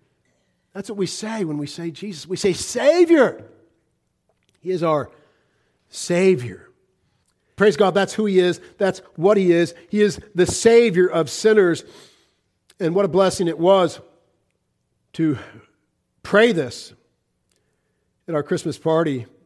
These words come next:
here a few weeks ago. "For he will save his people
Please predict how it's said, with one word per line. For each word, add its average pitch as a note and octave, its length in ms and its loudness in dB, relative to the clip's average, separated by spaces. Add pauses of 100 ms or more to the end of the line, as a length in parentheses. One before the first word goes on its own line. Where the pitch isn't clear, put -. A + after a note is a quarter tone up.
here D3+ 140 -8
a C#3+ 40 -6
few D#3+ 180 -8
weeks C#3 220 -8
ago. C#3 440 -4 (800)
"For D#3+ 100 -6
he A3+ 160 2
will F#3+ 120 0
save G3 580 0 (440)
his - 140 -10
people D3 560 -4